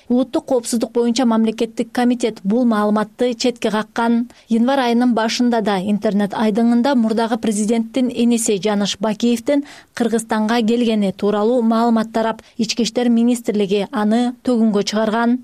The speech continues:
Бакиевдер тууралуу соңку маалыматтар туурасында бүгүн президент Садыр Жапаров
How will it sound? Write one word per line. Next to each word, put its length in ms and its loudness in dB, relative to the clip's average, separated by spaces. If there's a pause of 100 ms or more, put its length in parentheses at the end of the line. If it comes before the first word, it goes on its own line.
(220)
Бакиевдер 580 0
тууралуу 400 2
соңку 400 0
маалыматтар 640 0
туурасында 640 0
бүгүн 320 2
президент 480 0
Садыр 400 -2
Жапаров 540 -2